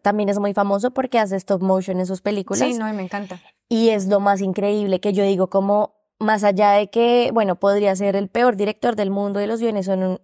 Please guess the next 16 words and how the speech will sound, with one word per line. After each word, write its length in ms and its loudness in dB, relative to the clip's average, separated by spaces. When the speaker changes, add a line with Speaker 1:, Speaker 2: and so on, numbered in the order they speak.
Speaker 1:
una 220 -2
basura, 440 -2
pero 160 4
yo 180 2
creo 360 2
que 100 0
hacer 240 0
stop 240 -2
motion 380 0
como 180 0
lo 100 2
hace 220 0
West 500 0
es 160 -4
un 140 -4
trabajo 680 0